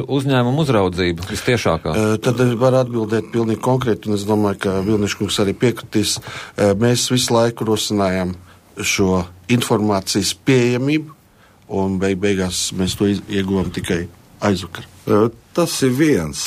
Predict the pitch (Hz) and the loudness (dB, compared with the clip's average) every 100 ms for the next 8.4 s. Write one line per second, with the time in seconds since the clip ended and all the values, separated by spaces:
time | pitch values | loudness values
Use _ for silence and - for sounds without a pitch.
0 | - 101 117 131 123 120 143 160 143 123 | -4 2 2 2 2 0 2 2 0 -2
1 | 131 123 131 127 117 131 127 110 139 123 | -4 -2 -4 -4 -2 -2 -2 0 0 0
2 | 107 117 196 220 214 - 110 90 92 - | 0 -2 -2 0 0 0 -2 -2 -8 -16
3 | - 110 127 120 110 127 117 110 104 101 | -6 0 0 0 0 0 2 2 0 -2
4 | - _ - - - - 123 110 104 95 | -8 _ -20 -20 -20 -2 0 2 2 0
5 | 92 - - 107 123 113 101 - 95 110 | -2 -6 -2 0 2 0 -4 -4 -2 -2
6 | 107 90 82 80 - - 95 95 110 110 | 0 -2 -4 -8 -10 -10 -12 -2 0 0
7 | - 98 95 - 98 101 117 139 127 131 | -2 -4 -4 -4 -4 0 0 0 -2 -2
8 | - 143 139 - | 0 0 0 -8